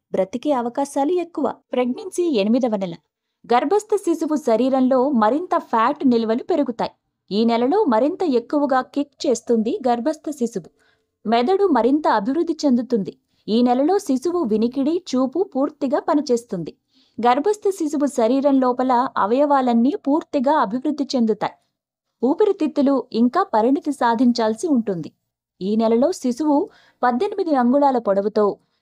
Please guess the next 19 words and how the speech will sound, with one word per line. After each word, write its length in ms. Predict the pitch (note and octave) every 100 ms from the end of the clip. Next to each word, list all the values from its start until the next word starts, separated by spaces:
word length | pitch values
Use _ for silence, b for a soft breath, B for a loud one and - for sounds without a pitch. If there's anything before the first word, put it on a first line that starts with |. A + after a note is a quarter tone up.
| G3+
రెండు 280 | B3 F4+
పాయింట్ 380 | G4+ F4+ F4 F4 -
ఐదు 220 | A3 A#3
కిలోల 360 | A#3 A#3+ C#4+ D4+
దాకా 400 | B3+ A#3 C#4 A4+
బరువు 260 | D#4+ E4 D#4+
ఉంటుంది. 420 | A3+ F#3+ E3+ - _ -
ప్రెగ్నెన్సీ 540 | C4+ B3+ D4+ F#4 E4+ E4+
తొమ్మిదవ 440 | A#3 A3 A#3 A3+
నెల. 200 | G3 F3+ - _ _ G#3
గర్భస్థ 420 | B3 C#4 F#4+ -
శిశువు 480 | F#4 D#4 D4 D4 G4+
మరింత 380 | D4 A3+ D#4+ F4+
రూపుదిద్దుకుంటుంది. 1000 | C4 C4+ F4 C#4+ A3 A#3+ G3 F3+ D#3+ - _ -
ఊపిరితిత్తులు 800 | B3+ E4+ F#4 D#4+ C#4+ C#4+ C4 G4
మరింత 300 | A#3 A#3+ D#4 E4+ A3+
పరిణితి 400 | G3 A#3 C#4+ D#4
సాధిస్తాయి. 600 | C4+ A3+ A3+ - F3+ - _ _ _ -
శరీర 340 | C4+ F4 G#4